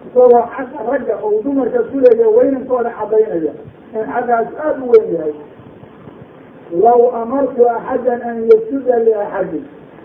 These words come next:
Haddii aan amri lahay axad inuu axad u sujuudo, "la amartu lmar'ata an tasjuda li zawjiha." Haweenta ayaan amri lahaa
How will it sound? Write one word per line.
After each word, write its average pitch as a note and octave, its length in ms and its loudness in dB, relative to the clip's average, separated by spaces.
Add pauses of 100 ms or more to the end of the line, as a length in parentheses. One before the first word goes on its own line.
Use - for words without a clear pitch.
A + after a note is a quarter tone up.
Haddii G#3+ 500 -4
aan B3 260 -4
amri C4+ 360 4
lahay G#3+ 280 2
axad B3+ 420 -4
inuu B3 260 0
axad A#3 300 -2
u F4 160 0
sujuudo, C4+ 580 -2 (360)
"la G3+ 280 0
amartu B3 500 0
lmar'ata A#3+ 680 0
an A3+ 180 -8
tasjuda A#3 560 0
li G3+ 140 2
zawjiha." F3+ 520 -2 (720)
Haweenta B3 680 4
ayaan B3 480 -2
amri C4+ 340 2
lahaa F#3+ 420 2